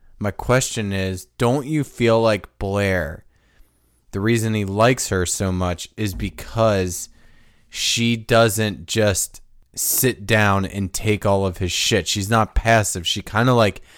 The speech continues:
goes back at him and calls him on his shit a lot. And I feel like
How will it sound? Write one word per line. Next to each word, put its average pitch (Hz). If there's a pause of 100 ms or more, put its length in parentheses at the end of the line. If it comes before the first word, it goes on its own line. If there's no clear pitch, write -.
(420)
goes 117
back 104
at 110
him 135
and 101
calls 110
him 107
on 98
his 87
shit -
a 123
lot. 135 (380)
And 101
I 95
feel 131
like 113